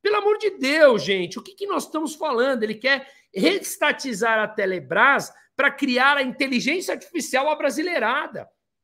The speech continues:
Que, que mundo nós estamos? "Ah, mas o Brasil vai, o Brasil não anda." Não vai andar.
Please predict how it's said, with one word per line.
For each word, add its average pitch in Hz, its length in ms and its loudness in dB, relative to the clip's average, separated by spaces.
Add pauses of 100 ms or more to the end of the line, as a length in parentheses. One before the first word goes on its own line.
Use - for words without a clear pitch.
(400)
Que, - 240 -2
que - 160 -8
mundo 403 380 0
nós - 240 -4
estamos? 254 680 -4 (260)
"Ah, 262 280 2
mas 240 260 -2
o 269 80 -6
Brasil 254 600 -2 (260)
vai, 240 360 0
o 247 200 -2
Brasil 247 320 0
não 277 180 0
anda." 254 280 2
Não 349 160 -2
vai 339 220 4
andar. 247 560 0